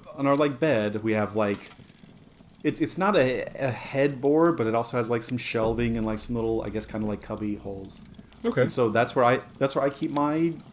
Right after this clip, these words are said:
Speaker 1: water bottle, uh, in case I wake up in the middle of the night and thirsty. That's where the Missus Wizard has hers.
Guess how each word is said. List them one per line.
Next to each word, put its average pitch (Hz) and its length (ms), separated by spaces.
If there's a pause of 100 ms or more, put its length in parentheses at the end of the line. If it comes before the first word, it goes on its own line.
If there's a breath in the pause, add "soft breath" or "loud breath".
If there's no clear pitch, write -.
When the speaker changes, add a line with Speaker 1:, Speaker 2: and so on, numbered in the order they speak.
Speaker 1:
water 139 260
bottle, 151 480 (560)
uh, 117 320
in 107 120
case 117 220
I 123 140 (240)
wake 117 220
up 117 100
in 120 80
the 120 80
middle 120 200
of 117 60
the 113 60
night 113 120
and - 120
thirsty. 123 280
That's 107 200
where 104 140
the 101 100
Missus 104 260
Wizard 107 260
has 107 240
hers. 113 220